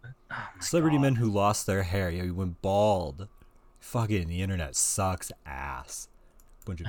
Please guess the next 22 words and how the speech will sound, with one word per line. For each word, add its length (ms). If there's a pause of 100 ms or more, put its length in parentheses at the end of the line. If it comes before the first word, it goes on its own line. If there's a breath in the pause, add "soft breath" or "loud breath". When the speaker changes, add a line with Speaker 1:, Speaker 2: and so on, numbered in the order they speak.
Speaker 1:
<laughs> 100
Speaker 2:
idiots. 500
Speaker 1:
You're 100
just 260
finding 300
that 160
out? 140
Speaker 2:
Can't 120
believe, 260
can't 120
believe 160
people 280
fucking 560 (600 soft breath)
are 140
so 260
stupid 580
they 120
suck 400
that 220
shit 340
up. 200 (640 loud breath)
Idiots. 640